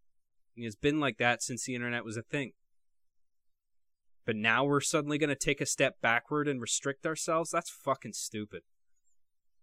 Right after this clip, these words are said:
So these rich assholes can be even more rich? Wow, yeah, I'm, I'm convinced. Star Wars Battlefront two is a fee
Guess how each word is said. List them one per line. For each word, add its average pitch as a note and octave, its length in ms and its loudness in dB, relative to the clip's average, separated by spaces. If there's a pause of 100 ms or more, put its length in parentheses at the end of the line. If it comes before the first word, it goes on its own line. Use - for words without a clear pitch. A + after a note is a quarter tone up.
(1300)
So - 200 0
these B2 260 2
rich B2+ 340 0
assholes B2+ 560 2
can A#2 160 -4
be A#2+ 120 0
even B2+ 380 -2
more B2 300 -2
rich? C3+ 420 -2 (1400)
Wow, A#2+ 440 6
yeah, B2+ 200 6
I'm, B2+ 260 0
I'm C#3 160 -2
convinced. G#2+ 640 -6 (220)
Star F3+ 380 4
Wars F3+ 240 4
Battlefront D#3 720 4
two D3 340 2
is C3 140 -4
a B2 80 4
fee D#3+ 420 -4